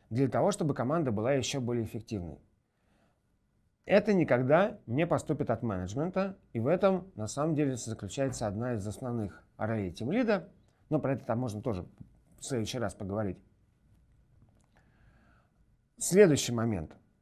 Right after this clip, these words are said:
А важно понимать, что продукт, то, что мы делаем и выпускаем, это совсем не только программный код.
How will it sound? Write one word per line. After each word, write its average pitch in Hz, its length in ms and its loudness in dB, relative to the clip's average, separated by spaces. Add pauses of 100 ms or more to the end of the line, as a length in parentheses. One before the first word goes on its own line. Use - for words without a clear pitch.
(400)
А 101 100 -4
важно 190 300 4
понимать, 160 440 4
что 151 580 4 (480)
продукт, 156 640 6 (1700)
то, 147 140 2
что - 200 -2
мы 135 400 2 (300)
делаем 131 500 4
и 123 40 -2
выпускаем, 131 720 0 (560)
это 185 560 4 (760)
совсем 156 680 2
не 165 320 4 (200)
только 170 340 2
программный 139 560 2
код. - 340 -4